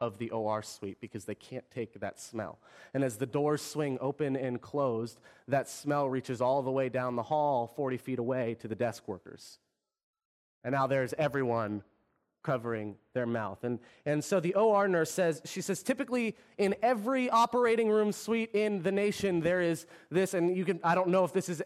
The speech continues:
incredibly true or not, but there is this jar of peppermint oil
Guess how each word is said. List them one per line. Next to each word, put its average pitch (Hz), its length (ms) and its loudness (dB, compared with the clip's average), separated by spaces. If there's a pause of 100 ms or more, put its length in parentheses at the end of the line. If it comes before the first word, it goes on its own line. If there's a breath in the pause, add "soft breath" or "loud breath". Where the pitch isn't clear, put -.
incredibly 170 560 0
true 180 240 2
or 156 80 2
not, 143 240 2
but - 120 0 (220 loud breath)
there 196 180 4
is 214 140 4
this 175 200 0
jar 208 400 4
of - 140 0
peppermint 160 440 0
oil 117 300 0